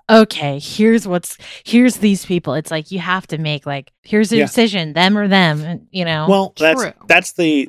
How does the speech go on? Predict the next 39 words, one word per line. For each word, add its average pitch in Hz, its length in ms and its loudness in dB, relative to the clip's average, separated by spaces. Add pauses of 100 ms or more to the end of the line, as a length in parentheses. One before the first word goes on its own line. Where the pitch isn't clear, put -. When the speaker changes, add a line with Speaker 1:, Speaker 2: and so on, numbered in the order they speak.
(120)
Speaker 2:
the - 120 -2
Speaker 3:
But - 220 -16
Speaker 2:
interesting 147 520 -2
core 120 360 2
of 104 120 -6
the 110 80 -8
trolley 104 360 -6
problem, 92 360 -12
right? 104 240 -16 (260)
Is 117 480 0 (260)
once 139 540 0
you 156 160 0
know, 131 760 0 (420)
you 123 760 2 (120)
are 123 180 2
then 110 840 -2 (180)
responsible. - 720 -6 (140)
If 131 180 -2
you 151 120 0
don't 143 400 2
know 127 340 2
that 120 200 -2
the 113 80 0
switch - 540 -4
does 113 240 0
anything, 160 640 -2
then, 117 680 0 (300)
and 131 140 -4
you 117 80 -12
did 127 240 2
no 123 240 2
action, 104 680 -2
then 135 160 0
you're 170 180 0
not 175 260 -2
responsible 143 580 0
for 123 140 -4
what 104 160 0
happened. 98 480 -4